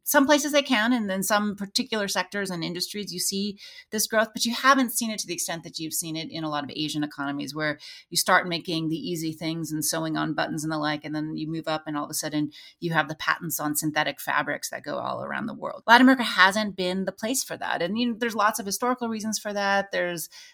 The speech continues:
uh, lots of, of reasons. If you have all these, this bounty of natural resources, it's sometimes easier just to ship off the grain and the copper and the iron ore and the other things than,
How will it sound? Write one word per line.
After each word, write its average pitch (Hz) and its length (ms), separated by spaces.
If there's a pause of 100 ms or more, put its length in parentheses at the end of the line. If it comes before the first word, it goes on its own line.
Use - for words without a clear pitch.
(140)
uh, 180 60
lots 185 300
of, 180 320
of 175 160
reasons. 185 280
If 160 80
you 170 80
have 196 240
all 196 140
these, 180 320 (100)
this 151 140
bounty 170 440
of 170 120
natural 160 360
resources, 175 680
it's 156 180
sometimes 170 340
easier 226 340
just 160 240
to 151 200 (300)
ship - 280
off 175 280
the 180 100
grain 175 500
and 160 260
the 156 160
copper 170 520
and 156 140
the - 80
iron 170 300
ore 165 160
and 160 100
the 160 80
other 160 160
things 165 380
than, 147 340